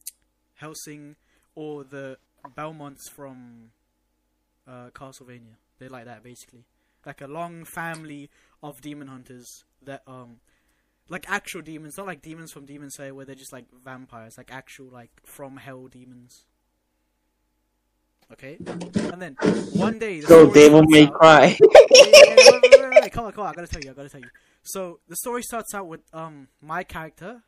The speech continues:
Speaker 1: or, and Sam's character, okay? Sam's character is, um, looking for a job. He's unsuccessful. Then it cuts to me looking at a note left by my now deceased father. It explains how I'm
Speaker 2: Does
Speaker 1: now the leader of the Hunters,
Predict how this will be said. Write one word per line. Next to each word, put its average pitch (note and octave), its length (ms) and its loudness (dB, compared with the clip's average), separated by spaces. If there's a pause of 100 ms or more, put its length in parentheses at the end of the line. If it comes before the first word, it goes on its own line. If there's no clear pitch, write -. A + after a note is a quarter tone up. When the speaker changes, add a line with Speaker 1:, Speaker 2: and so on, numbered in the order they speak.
(160)
Speaker 1:
or, E3+ 120 -20
and D3+ 140 -20
Sam's D#3+ 300 -20
character, C3 340 -20
okay? C#3 200 -20
Sam's F3+ 300 -18
character F3+ 340 -18
is, D3+ 200 -20
um, C3 300 -20 (800)
looking F3 260 -20
for E3+ 180 -20
a D3+ 60 -18
job. D#3+ 460 -20
He's E3+ 280 -20
unsuccessful. D#3+ 800 -20 (600)
Then A#3+ 360 -14
it D#3+ 100 -20
cuts - 280 -18
to F#3 120 -20
me F3 280 -20 (340)
looking G3 360 -18 (100)
at E3+ 300 -18 (160)
a D3+ 260 -18
note D#3 520 -20 (500)
left F3 420 -18
by E3 280 -14
my D3 320 -18
now D#3 440 -14 (100)
deceased D3 500 -20
father. C3+ 540 -20 (260)
It F3+ 160 -16
explains F#3 580 -18
how D3 260 -18
I'm C3+ 180 0
Speaker 2:
Does C3 100 -4
Speaker 1:
now G3+ 200 -12
the E3+ 140 -20
leader F3+ 260 -20
of C#3+ 140 -20
the C#3 120 -20
Hunters, D#3 540 -20